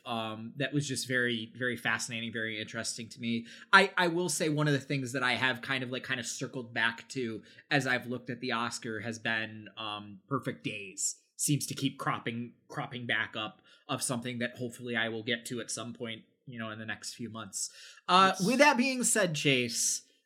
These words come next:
Speaker 1: uh, I already know what the other P movie is, and that's why I wanna get it out of the fucking way.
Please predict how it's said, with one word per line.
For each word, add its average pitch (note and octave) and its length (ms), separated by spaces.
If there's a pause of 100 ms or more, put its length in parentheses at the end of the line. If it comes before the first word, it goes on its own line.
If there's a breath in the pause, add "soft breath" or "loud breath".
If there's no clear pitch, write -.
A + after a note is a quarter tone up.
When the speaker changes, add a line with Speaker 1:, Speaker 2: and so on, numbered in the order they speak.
(120)
Speaker 1:
uh, E3 200
I G3+ 180
already C4 220
know A3+ 140
what F#3+ 140
the F3+ 100
other D#3 160
P C#3+ 260
movie B2 380
is, A#2+ 180
and C3 80
that's C3+ 200
why D#3+ 100
I D#3 60
wanna D3 200
get C#3 160
it C3+ 100
out C3 120
of C3 60
the B2 80
fucking C3 340
way. A2 440